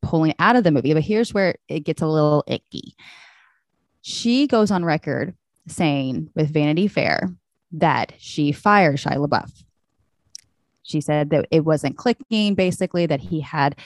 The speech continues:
a very, um, aggressive process when, when filming a movie and getting into character,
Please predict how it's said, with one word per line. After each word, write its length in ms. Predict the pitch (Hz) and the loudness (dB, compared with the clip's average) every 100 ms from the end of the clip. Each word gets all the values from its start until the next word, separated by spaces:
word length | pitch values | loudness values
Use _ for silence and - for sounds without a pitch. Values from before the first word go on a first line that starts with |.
| - - - | -20 -20 -4
a 100 | 156 | 0
very, 680 | 160 160 160 156 151 147 143 - _ _ _ - | 0 2 2 2 2 0 -2 -6 _ _ _ -2
um, 180 | 160 151 | 0 0
aggressive 520 | 170 160 151 - 151 | 0 0 0 0 -6
process 840 | - 156 151 170 - 202 214 - - _ | -6 -6 -4 -4 -4 -2 -2 -8 -20 _
when, 520 | 160 170 156 156 156 - | 0 2 4 2 0 -4
when 280 | 160 156 147 | 0 0 0
filming 340 | - 151 156 | -2 0 0
a 80 | 151 | 0
movie 580 | 170 226 214 220 214 - | -2 -2 0 0 -2 -2
and 240 | 151 156 | -4 -4
getting 160 | 151 147 | -4 -4
into 220 | 143 147 | -4 -8
character, 560 | - 190 185 185 180 | -4 -4 -2 -2 -2